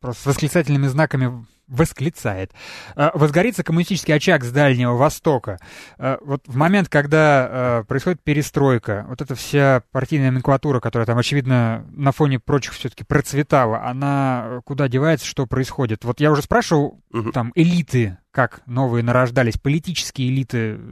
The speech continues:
Speaker 1: существовали, из кого? Не из тех же комсомольцев, парторгов и прочих выросли?
Speaker 2: Слушай,
Speaker 1: Как,
Speaker 2: у меня,
Speaker 1: как
Speaker 2: у меня
Speaker 1: везде?
Speaker 2: есть, у меня есть такая догадка, э, я, э, с удовольствием поделюсь ей,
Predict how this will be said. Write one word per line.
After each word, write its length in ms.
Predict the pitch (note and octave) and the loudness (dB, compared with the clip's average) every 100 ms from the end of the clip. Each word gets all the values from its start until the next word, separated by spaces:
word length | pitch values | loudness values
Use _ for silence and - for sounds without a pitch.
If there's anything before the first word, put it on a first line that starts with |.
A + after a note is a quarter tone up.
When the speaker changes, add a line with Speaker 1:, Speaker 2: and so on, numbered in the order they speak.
| B2 | -18
Speaker 1:
существовали, 580 | B2 C3+ - C#3 G3+ D3 | -14 -14 -6 0 2 0
из 100 | - | -2
кого? 300 | C#3+ C3 A2+ | -2 -2 -2
Не 100 | A2 | -4
из 80 | A2+ | -4
тех 160 | D#3+ | -4
же 240 | C3 C3+ B2 - - _ | 0 0 -2 -6 -20 _
комсомольцев, 760 | C3 - C#3+ F3+ E3 C#3+ B2 | -8 -4 0 0 0 -4 -6
парторгов 540 | - C3 D#3+ C#3 C3+ C3+ | -6 -4 -2 -2 -2 -4
и 20 | |
прочих 380 | F3 G#3 - B2 | -4 -4 -6 -4
выросли? 420 | A#2+ G#2+ A2+ A#2 _ _ | -4 -4 -8 -16 _ _
Speaker 2:
Слушай, 140 | - C3 | -6 0
Speaker 1:
Как, 80 | |
Speaker 2:
у 20 | B2+ | 2
меня, 140 | E3+ | 2
Speaker 1:
как 40 | |
Speaker 2:
у 40 | D3+ | 2
меня 220 | A2+ E3 | 0 2
Speaker 1:
везде? 160 | G3 F3 | 2 0
Speaker 2:
есть, 120 | D3+ - - - | -2 -10 -20 -10
у 40 | G#2+ | -2
меня 140 | D3 | 2
есть 140 | G3+ - | 0 -2
такая 240 | D#3 D3+ | -4 -2
догадка, 600 | A#2 B2 G3+ A3+ - - - | -2 -2 -4 -4 -8 -10 -10
э, 280 | G2 F#2+ G2 G#2+ - | -8 -8 -8 -8 -6
я, 440 | A2+ A2+ A#2 D#3+ B2 | -6 -6 -4 -2 -2
э, 80 | A2 G2+ G2 A2 - - | -4 -6 -8 -14 -16 -14
с 60 | - | -4
удовольствием 380 | D3 C3+ A2+ F#2+ | 0 0 -2 -4
поделюсь 480 | A#2 D3 A2+ F#2 | -4 -2 -4 -6
ей, 320 | D2+ F#2 F2+ | -10 -8 -8